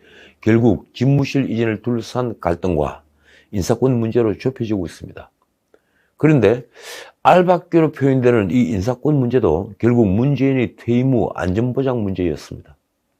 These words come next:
문재인과 민주당은 앞으로 사십 일 뒤 권력이 바뀌면 모든 상황이 바뀐다는 것을 너무 잘 알고 있습니다. 오 년 전 자신들이 권력을 쥐었을 때 이 산천 초목까지 굽히는 것을 목격했으니 말입니다.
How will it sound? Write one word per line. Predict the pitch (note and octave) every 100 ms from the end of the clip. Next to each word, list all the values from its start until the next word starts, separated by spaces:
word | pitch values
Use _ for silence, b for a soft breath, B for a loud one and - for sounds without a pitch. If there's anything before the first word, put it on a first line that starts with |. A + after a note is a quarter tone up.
| _ b
문재인과 | E2 C3 F3 D#3 D3 D#3 D#3
민주당은 | C#3 A#2 G#2+ F2+ D2+ C#2+
앞으로 | C#3+ - A#2
사십 | - D#2+ D#2 - B2+
일 | C3 B2
뒤 | G#2+ E2 -
권력이 | A#2+ C3 B2 A#2+
바뀌면 | F#2+ - G#2 D2 F#2 - b b b
모든 | - C#2+ D#2+ F#2 C3+
상황이 | A#2 - E2+ F#2+ A#2 A2+
바뀐다는 | - D2 G#2 G2 F#2+
것을 | F2 - C2+ B1
너무 | D2 B2+
잘 | C3+ A#2+
알고 | G2+ D#2
있습니다. | - - - _ _ _ _ _ b b b b -
오 | D#2+
년 | G#2+ D3 D3
전 | C#3 E2+ - _ _ b b b
자신들이 | - A#2+ C#3 D3+ D3 C3+
권력을 | C3 C#3+ C3 A#2+
쥐었을 | - A#2 - G2 - _
때 | G#2+ - - _ -
이 | F2+
산천 | - F#2+ F#2+ C3 C3
초목까지 | - A#2 C3+ C3 B2 A2+
굽히는 | G#2 - - A#2+
것을 | G2+ G2+
목격했으니 | F2+ G#2 A2+ G#2+ G2+ G#2 F2+
말입니다. | D#2 D#2+ - _